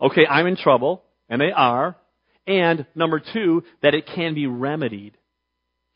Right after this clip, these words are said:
The reason God exposes sin is so that it can be taken care of.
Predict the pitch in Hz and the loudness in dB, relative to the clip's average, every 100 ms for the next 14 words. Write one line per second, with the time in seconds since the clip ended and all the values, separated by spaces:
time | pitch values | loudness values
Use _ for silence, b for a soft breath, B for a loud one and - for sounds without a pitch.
0 | b b - 185 190 233 254 254 196 202 | b b -2 0 2 0 0 -2 4 6
1 | 196 185 - - 196 226 220 196 165 - | 6 0 -6 0 4 4 2 -4 -6 -10
2 | - 262 196 165 185 196 175 - 202 180 | -4 0 2 2 0 -2 -2 0 2 4
3 | 185 226 - 196 180 180 - 175 185 180 | 4 2 0 0 0 -4 -2 -2 -2 -6
4 | - - 302 277 110 101 | -6 -6 -6 -6 -8 -12